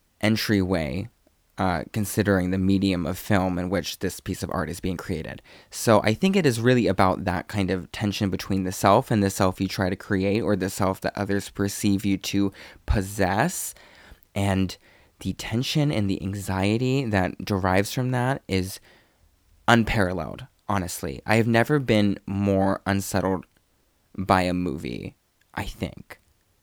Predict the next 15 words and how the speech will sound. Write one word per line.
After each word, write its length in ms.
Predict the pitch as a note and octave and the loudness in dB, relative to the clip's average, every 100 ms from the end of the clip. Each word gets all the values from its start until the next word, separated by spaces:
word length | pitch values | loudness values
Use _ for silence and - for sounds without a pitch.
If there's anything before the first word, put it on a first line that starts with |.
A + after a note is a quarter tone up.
| _ _ _ _ - _ _ _ F#2+ | _ _ _ _ -20 _ _ _ -2
I, 180 | G2+ - | -2 0
I'm 240 | G#2 G2+ G2 | 0 0 2
really 240 | A#2 C#3+ | 2 2
trying 240 | C#3+ C#3+ | 2 2
to 80 | B2 | 2
go 100 | A2+ | 2
back 380 | G2+ G2 - - | 2 2 0 -8
to 540 | - - F#2+ F#2+ D#2+ - - - - _ G2+ | -12 -6 -4 -2 -4 -8 -20 -20 -20 _ -2
a 40 | |
movie 300 | G2+ G#2 G#2+ | 0 2 4
that 120 | F2+ | 2
has 200 | G2+ F#2+ | 0 -2
made 220 | G2 F#2+ | 0 0
me 140 | F#2+ F#2 | 0 -4
so 420 | - G#2+ G2+ | 0 2 2